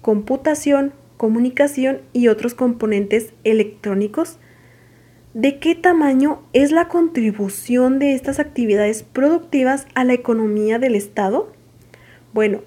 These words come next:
el factor primario de la competitividad de Chihuahua es el talento de su gente.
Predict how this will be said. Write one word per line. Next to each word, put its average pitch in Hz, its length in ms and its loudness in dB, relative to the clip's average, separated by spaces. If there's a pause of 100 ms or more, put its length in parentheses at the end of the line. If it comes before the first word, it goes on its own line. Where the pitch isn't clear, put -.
(120)
el 269 160 4
factor 311 560 -4
primario 302 760 0
de 233 160 0
la 220 180 0
competitividad 214 1200 -2
de 220 200 0
Chihuahua 285 640 -2 (500)
es 294 180 -4
el 349 140 -2
talento 240 580 0
de 233 180 2
su 240 220 -6
gente. 262 500 -4